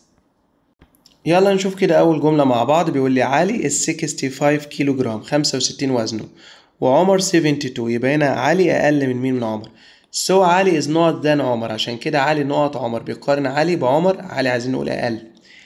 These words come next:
Heavier than كقاعدة صح، إنما علي مش أتقل من عمر، فمش هينفع أقول إيه؟ heavier. More heavy أكثر وزنا، برضو لأ.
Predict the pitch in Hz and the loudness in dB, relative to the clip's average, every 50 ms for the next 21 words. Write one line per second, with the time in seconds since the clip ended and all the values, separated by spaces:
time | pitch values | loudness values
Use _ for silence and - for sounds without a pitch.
0 | - - - _ _ _ - - 202 226 233 196 226 220 214 196 185 170 151 147 | -20 -20 -20 _ _ _ -4 0 0 0 2 2 2 4 4 4 4 2 0 0
1 | 147 185 196 214 214 220 208 196 - 151 135 - - 175 165 160 147 139 135 - | 0 0 2 2 2 2 0 -2 -4 -8 -6 -2 2 2 2 4 2 0 -2 -2
2 | 131 120 - - - - _ _ - - - - _ _ - 131 135 156 170 170 | -4 -6 -6 -10 -18 -20 _ _ -20 -20 -20 -20 _ _ -4 0 0 2 2 2
3 | 160 147 156 180 185 180 165 151 - - - 160 165 - - 131 131 127 120 120 | 2 2 2 2 4 2 2 0 -2 -2 -2 -2 -2 -2 -4 -4 -4 -2 -2 -2
4 | 131 127 120 110 107 - - - - - 127 127 127 127 139 139 160 170 165 170 | -2 -2 -2 -4 -8 -10 -14 -20 -14 -10 -8 -8 -6 -6 -4 -4 -4 -4 -4 -4
5 | 147 131 - 135 143 143 143 143 139 139 139 127 117 117 110 - - - - - | -2 -2 -2 -2 -2 -2 -2 -2 -4 -6 -6 -6 -4 -4 -4 -6 -10 -14 -14 -16
6 | - _ _ _ _ _ _ _ _ _ _ _ _ _ _ _ - 160 180 196 | -20 _ _ _ _ _ _ _ _ _ _ _ _ _ _ _ -8 -4 0 2
7 | 220 226 226 226 226 220 214 - - - - - 147 180 196 208 185 180 202 202 | 4 4 4 4 4 2 0 -2 -6 -10 -14 -6 -2 0 0 0 0 -2 -4 -6
8 | 196 196 - - _ _ _ _ _ _ _ _ _ 175 185 185 - - - 143 | -8 -12 -16 -20 _ _ _ _ _ _ _ _ _ 0 0 0 -2 -4 -2 0
9 | 143 135 127 143 160 170 165 180 180 185 175 143 123 127 127 131 127 127 131 127 | 0 2 2 2 2 0 0 0 0 0 0 -2 -2 0 0 0 -2 -2 -2 -2
10 | 123 117 117 | -2 -4 -6